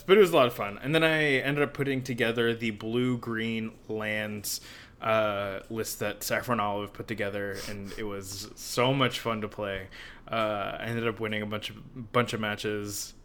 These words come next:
uh, just, you know, getting a bunch of lands and, and m-, making big fat Multanis are, are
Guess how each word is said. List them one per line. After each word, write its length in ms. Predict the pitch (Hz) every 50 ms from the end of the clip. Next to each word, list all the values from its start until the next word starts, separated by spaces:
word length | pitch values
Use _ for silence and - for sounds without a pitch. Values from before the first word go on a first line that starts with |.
| - - -
uh, 260 | 98 98 - - - - - - - - - - - -
just, 200 | - 123 113 - - -
you 80 | - 123
know, 140 | 110 95 - - - 120
getting 240 | 135 135 139 135
a 20 | 131
bunch 220 | 131 131 123 127
of 80 | 123 113
lands 280 | 113 110 107 107 104
and, 360 | 104 101 101 101 104 98 95 - - - - - - - - - - - - - -
and 160 | - 107 101
m-, 220 | 98 98 101 104 - - - -
making 680 | 120 117 120 120 117 110 - 113 110 110 107 107 101 104 - - - 101 - -
big 220 | 131 120 113 -
fat 320 | - - 120 113 107 - - - 123 110 - - 135
Multanis 640 | 123 117 110 - 127 110 107 104 104 104 104 101 101
are, 280 | 113 104 107 98 113
are 40 | 110